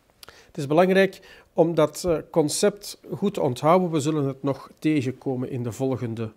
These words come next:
hoofdstukken. Simon is, eh, de aanleiding geweest voor een Nederlands woord, simonie.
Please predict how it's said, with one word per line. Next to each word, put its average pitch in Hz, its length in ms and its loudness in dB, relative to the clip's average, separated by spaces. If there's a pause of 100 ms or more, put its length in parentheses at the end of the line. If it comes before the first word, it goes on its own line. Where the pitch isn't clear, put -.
(120)
hoofdstukken. - 680 -8 (2250)
Simon 220 840 2
is, - 500 -2
eh, 143 360 0 (640)
de 147 120 -8
aanleiding 165 460 4
geweest 131 340 -6
voor 131 180 -6
een 117 80 -8
Nederlands 123 480 -6
woord, 175 400 -2
simonie. 156 1040 0